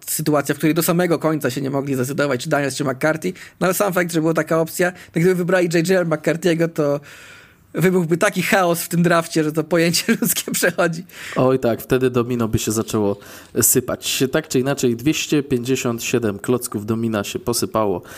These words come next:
Speaker 2: w trakcie draftu. Jeszcze do tego dochodzą niewydraftowani, wolni agenci.
Speaker 1: Prawie
Speaker 2: No, ale
Speaker 1: drugie
Speaker 2: my dzisiaj
Speaker 1: tyle.
Speaker 2: już, tak, drugie tyle. My dzisiaj śledziliśmy tylko to, co zrobiły drużyny już konkretnie ze swoimi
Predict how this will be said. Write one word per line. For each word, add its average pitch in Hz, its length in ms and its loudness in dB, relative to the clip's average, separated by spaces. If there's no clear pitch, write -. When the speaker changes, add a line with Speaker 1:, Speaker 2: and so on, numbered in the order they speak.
Speaker 2:
w 104 200 0
trakcie 131 360 0
draftu. 135 320 0
Jeszcze 110 220 0
do 110 100 -8
tego 113 220 0
dochodzą 110 300 -2
niewydraftowani, 117 800 0
wolni 113 320 0
agenci. 131 540 0
Speaker 1:
Prawie 165 260 2
Speaker 2:
No, 135 60 4
ale 127 100 2
Speaker 1:
drugie 117 100 0
Speaker 2:
my 107 40 -2
dzisiaj 160 180 2
Speaker 1:
tyle. 110 120 2
Speaker 2:
już, - 300 -4
tak, 98 260 0
drugie 117 260 0
tyle. 139 260 2
My 120 140 0
dzisiaj 113 500 0
śledziliśmy 110 640 -2
tylko 107 300 -2
to, 123 220 0
co 107 220 0
zrobiły 104 500 0
drużyny 107 480 0
już 127 240 0
konkretnie 104 460 -2
ze 101 100 0
swoimi 101 400 0